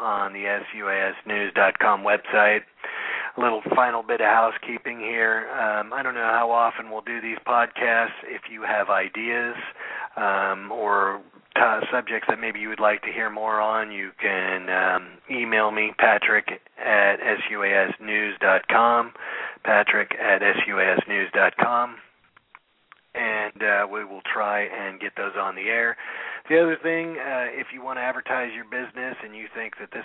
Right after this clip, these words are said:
might be a vehicle for you, again, email me. We can talk about that, send you out a, um, a rate card or a media planner, and we'll go from there. And that about wraps up the, uh, first episode or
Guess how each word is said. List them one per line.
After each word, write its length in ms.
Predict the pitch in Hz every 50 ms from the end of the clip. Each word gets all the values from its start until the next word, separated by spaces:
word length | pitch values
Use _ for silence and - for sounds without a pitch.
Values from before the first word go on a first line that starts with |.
| - -
might 220 | - 117 117 107
be 140 | 117 113 110
a 60 | 107
vehicle 420 | 98 113 110 110 - 120 113 110 101 -
for 80 | - 104
you, 340 | 101 113 123 127 131 127
again, 480 | 101 113 107 104 113 117 120 123 123 123 - 120
email 440 | 123 120 123 120 120 120 120 123 123
me. 260 | 123 123 123 123 117 117 120
We 80 | 113
can 140 | - 110 101
talk 300 | - 117 113 110 - -
about 340 | 113 107 110 107 107 104 - -
that, 340 | 113 113 117 120 147 - - _ - - - - - - - - - - - -
send 160 | 107 101 104
you 100 | 104 101
out 160 | 101 101 101
a, 260 | 98 98 95 107 113
um, 280 | 98 95 92 90 92 -
a 100 | - -
rate 300 | 104 104 104 104 - -
card 340 | - 101 98 98 101 98 95
or 60 | 90
a 60 | 90
media 320 | 92 101 101 98 98 98
planner, 580 | - - 101 101 98 101 101 101 101 104 101 - - - - - - - - - -
and 140 | 110 107 101
we'll 120 | 98 95
go 200 | 107 104 107 104 - -
from 140 | 101 98
there. 280 | 98 107 117 127 127 120
And 240 | - 139 110 101 98
that 260 | 117 127 151 165 -
about 580 | - - 123 - 120 117 120 120 107 110 107 110
wraps 380 | 110 117 123 131 - - - - 156 139
up 280 | 120 101 98 92 - - - - - - _ _ _ _
the, 320 | - 101 110 110 101 98 101
uh, 260 | 101 98 95 95 95 - -
first 400 | - 127 127 131 127 - - - - - - - - - - - - -
episode 640 | 139 135 - - 131 - - 120 117 117 120 113
or 100 | 98 98